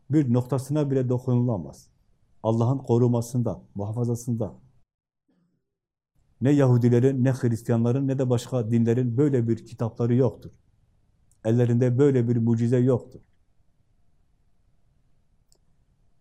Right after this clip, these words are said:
Hatta neredeyse kitaptan eser bile kalmamıştır ellerinde. Eğer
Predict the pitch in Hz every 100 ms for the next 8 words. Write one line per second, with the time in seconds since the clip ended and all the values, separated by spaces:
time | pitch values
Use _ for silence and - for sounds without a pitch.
0 | _ _ _ _ _ - 123 127 135 139
1 | 170 _ _ _ - 143 135 120 - 131
2 | 127 127 123 151 143 123 147 165 123 131
3 | 127 143 113 90 87 - 90 87 87 82
4 | 78 - _ _ _ _ _ _ _ _
5 | _ _ _ _ _ _ _ _ _ _
6 | _ _ _ _ _ _ _ _ _ _
7 | _ _ _ _ _ _ - 123 117 123
8 | -